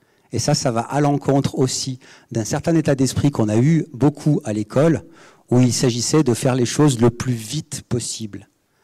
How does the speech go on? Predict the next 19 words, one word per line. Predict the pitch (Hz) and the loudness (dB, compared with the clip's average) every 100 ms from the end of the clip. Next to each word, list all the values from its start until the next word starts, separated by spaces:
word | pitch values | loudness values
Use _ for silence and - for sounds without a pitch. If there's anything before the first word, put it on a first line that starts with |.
| _ _ - | _ _ -10
Et | 104 | -8
en | 101 | -4
fait, | - 143 - | -2 -2 -2
vitesse | 117 123 131 143 127 113 | -8 -6 0 0 0 -2
et | |
apprentissage | 107 123 - 113 - 156 131 | -4 -6 -8 -8 -4 -4 -4
ne | 120 | -10
font | - 113 | -10 -8
pas | 123 | -6
bon | 120 135 | -2 -2
ménage. | 120 101 - - - _ _ _ _ _ _ _ | -2 -4 -12 -18 -20 _ _ _ _ _ _ _
Ça | - | -8
veut | 104 107 | -2 -2
dire | 104 139 147 | 0 -2 -2
que | - 113 113 _ _ _ | -6 -6 -8 _ _ _
pour | - 143 | 2 4
nos | 143 131 | 4 2
aspirants | 117 - 113 107 | -2 -4 -4 -4
guides, | 98 110 156 | -4 -4 -6